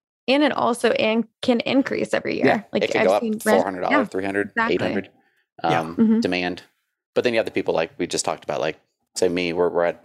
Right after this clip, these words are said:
Speaker 2: we're at a nice range. We just got lucky refinancing.
Speaker 1: Mm-hmm.
Speaker 2: Just, well, let's see what we could do. Oh, cool, let's do that. Like, for us, like, we might be like, "Oh, geez, like, we really have to love that lifestyle we could get that's being promised and sold to us to move over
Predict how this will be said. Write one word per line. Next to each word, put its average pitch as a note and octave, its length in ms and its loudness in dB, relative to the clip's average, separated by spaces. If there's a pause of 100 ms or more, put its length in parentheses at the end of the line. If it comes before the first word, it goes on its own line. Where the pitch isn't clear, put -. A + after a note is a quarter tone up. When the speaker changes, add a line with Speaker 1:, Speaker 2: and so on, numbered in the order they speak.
(120)
Speaker 2:
we're E2+ 80 -2
at E2+ 60 -2
a - 20 -6
nice F2 260 -4
range. F2 220 -4
We D#2+ 80 -6
just - 160 -4
got C#2+ 120 -2
lucky - 200 -6
refinancing. F2+ 540 -6
Speaker 1:
Mm-hmm. G#3 100 -2
Speaker 2:
Just, - 260 -2 (300)
well, A#2 140 -2
let's F#2 160 -2
see - 80 -2
what F2+ 160 0
we F2 40 -10
could - 120 -6
do. G2+ 180 0
Oh, G3 140 2
cool, A3 240 0
let's - 180 -4
do - 80 -4
that. - 240 -2 (640)
Like, - 140 -6
for G2+ 180 -2
us, - 180 -4
like, D2 160 -4
we F2+ 140 -4
might D#2 180 -4
be - 80 -6
like, B1+ 180 -4
"Oh, F2 240 0
geez, - 360 -4
like, - 200 -8
we G2 100 -2
really D2 260 -4
have - 200 -10
to C#2+ 80 -10
love E2 420 0
that D#2+ 260 -4
lifestyle E2 440 -2
we E2 120 -6
could - 240 -2
get F2 260 0
that's D#2 200 -8
being E2 200 -8
promised D#2+ 460 -6
and - 120 -10
sold - 260 -2
to - 120 -4
us - 220 -4 (640)
to E2+ 120 -2
move D#2 260 -6
over D#2 420 0